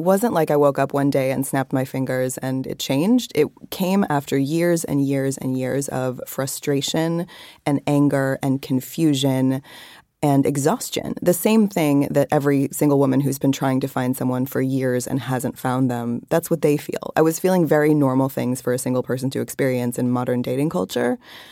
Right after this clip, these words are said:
It was just that I had experienced them for so long and I was so frustrated and I couldn't, um, I have a hard time when effort is wasted. And back then I was still seeing it as wasted effort rather than as an education, which is how I see it now.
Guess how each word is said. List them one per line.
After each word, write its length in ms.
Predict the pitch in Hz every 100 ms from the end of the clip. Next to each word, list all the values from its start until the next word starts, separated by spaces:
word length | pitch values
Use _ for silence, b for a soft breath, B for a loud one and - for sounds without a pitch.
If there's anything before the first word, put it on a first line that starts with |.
| B
It 100 | 170
was 120 | 175
just 160 | 170 165
that 80 | 170
I 60 | 156
had 100 | 143
experienced 500 | 139 - 151 143 143
them 140 | 139
for 160 | 139 139
so 320 | - - 160
long 440 | 190 147 127 127 127 B B B
and 140 | 147 147
I 40 |
was 120 | 139 -
so 200 | 147 147
frustrated 760 | 156 151 - 143 127 127 123 -
and 100 | 143
I 80 |
couldn't, 480 | 143 - 185 196 185 -
um, 480 | 143 135 131 - - _ -
I 60 |
have 140 | 160 175
a 60 |
hard 180 | 165 156
time 420 | - 143 139 139
when 480 | 131 131 131 131 135 b b b b -
effort 480 | 147 - 139 - -
is 240 | 139 135 139
wasted. 460 | 131 - - - _ _ B B B B -
And 360 | 143 135 139 -
back 200 | 147 143
then 160 | 151
I 60 | 135
was 120 | 139
still 200 | - 143
seeing 280 | - 143 135
it 100 | 131
as 200 | 135 131
wasted 320 | 131 131 -
effort 320 | 127 139 120
rather 300 | 135 131 131
than 380 | 123 127 123 127 -
as 340 | 131 127 131
an 80 | 135
education, 560 | 127 151 156 190 233
which 160 | 190 -
is 60 | 135
how 160 | 120
I 60 | 123
see 160 | -
it 100 | -
now. 320 | 135 139 175